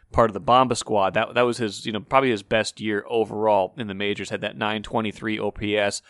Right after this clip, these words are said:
career high thirty-four home runs. But we're still waiting, by and large, for him to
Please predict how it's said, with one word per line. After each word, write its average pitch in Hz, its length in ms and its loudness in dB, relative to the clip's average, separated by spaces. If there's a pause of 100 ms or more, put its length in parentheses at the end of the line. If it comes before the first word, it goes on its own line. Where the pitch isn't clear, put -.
(260)
career 117 300 0
high 107 180 4
thirty-four 107 560 -2
home 98 300 -4
runs. 98 260 -4
But 92 200 -8 (180)
we're - 100 -6
still 220 500 -2
waiting, 107 680 2 (420)
by 135 200 8
and 120 120 2
large, 117 320 8
for 110 140 -4
him 127 300 -2
to 110 360 -2